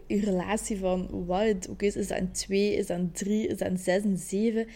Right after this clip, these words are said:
naar een negen of een tien en zelfs nog hoger te brengen. En,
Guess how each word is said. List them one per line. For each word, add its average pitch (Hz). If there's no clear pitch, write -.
naar 185
een 196
negen 226
of 208
een 185
tien 220
en 220
zelfs 190
nog 196
hoger 220
te -
brengen. 180
En, 180